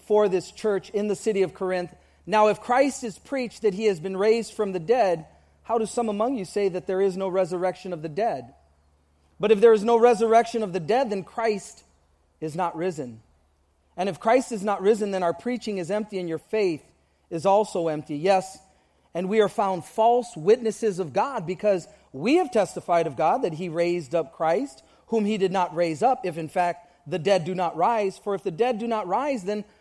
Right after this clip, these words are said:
Christ is not risen. And if Christ is not risen, your faith is futile. You are still in your sins. Then also those who have fallen asleep in Christ have perished. If in this life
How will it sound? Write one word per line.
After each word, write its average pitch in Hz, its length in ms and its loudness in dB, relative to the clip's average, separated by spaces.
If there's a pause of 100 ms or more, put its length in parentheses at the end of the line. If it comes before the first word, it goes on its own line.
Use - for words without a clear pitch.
(140)
Christ 311 480 -2
is 180 140 -6
not 170 240 -6
risen. 143 340 -4
And 170 120 -6
if 156 120 -12
Christ 349 320 0
is 196 120 -8
not 180 180 -4
risen, 185 360 -6 (640)
your 202 160 2
faith 262 460 2
is 175 160 -6
futile. 226 600 -6 (340)
You 262 140 -2
are 208 60 4
still 226 300 4
in 220 100 0
your 226 100 2
sins. 170 640 -4 (560)
Then 220 160 2
also 254 440 6
those 240 460 6
who 240 100 -2
have 208 100 0
fallen 220 320 2
asleep 302 400 -2
in 208 120 -4
Christ 202 340 -2
have 175 160 -8
perished. 202 580 -2 (440)
If 208 120 2
in 220 120 2
this 277 240 4
life 226 340 4